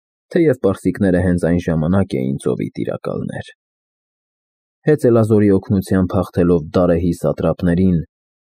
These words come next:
ես ձեր տիրակալությանն ավելացրի ողջ Հոնիան, ողջ Էոլիդան, երկու Փրյուգյաները, Լիդիան, պաշարեցի և գրավեցի Միլետը։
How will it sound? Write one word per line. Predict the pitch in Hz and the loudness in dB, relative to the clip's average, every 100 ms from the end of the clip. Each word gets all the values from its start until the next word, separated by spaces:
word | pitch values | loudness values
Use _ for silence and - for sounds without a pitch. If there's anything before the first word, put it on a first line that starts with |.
| 131 | 2
ես | 120 123 117 | 4 4 2
ձեր | 104 110 107 | 0 0 0
տիրակալությանն | - 98 90 87 87 87 - 101 95 | 2 2 2 0 0 0 0 0 2
ավելացրի | 82 82 85 87 - 87 | 0 0 -2 -4 -2 -4
ողջ | 76 85 82 - | 0 -2 -2 -10
Հոնիան, | - 95 71 50 50 - _ _ _ - | -4 -2 -2 -6 -10 -12 _ _ _ -2
ողջ | 123 117 - | 2 2 -2
Էոլիդան, | - 110 107 98 65 - 60 80 - _ _ _ - | -2 2 2 2 -2 -4 -6 -6 -12 _ _ _ 0
երկու | 131 117 - 107 | 2 2 -2 -4
Փրյուգյաները, | - 101 92 98 90 80 50 - - _ _ _ _ | -2 -2 0 0 0 -2 -4 -8 -12 _ _ _ _
Լիդիան, | 127 117 92 64 50 - - _ _ _ _ _ _ - | 2 2 0 -4 -6 -10 -16 _ _ _ _ _ _ -2
պաշարեցի | 117 - 92 87 - 90 | 0 0 0 0 0 0
և | 82 65 | 0 0
գրավեցի | 90 82 76 78 - 85 | -2 0 -2 -4 -4 -2
Միլետը։ | 85 80 60 - - | 0 -2 -4 -8 -12